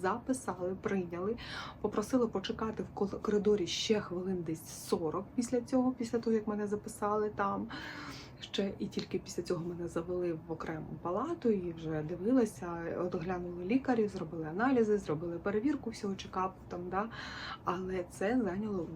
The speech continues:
величезний час. Тому для мене,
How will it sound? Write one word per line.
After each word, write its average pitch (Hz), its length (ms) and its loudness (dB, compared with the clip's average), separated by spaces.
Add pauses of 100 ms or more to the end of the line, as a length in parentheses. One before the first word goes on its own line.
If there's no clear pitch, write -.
величезний 185 840 -2
час. - 560 -4
Тому 185 520 -2 (1600)
для 208 200 2
мене, 208 360 4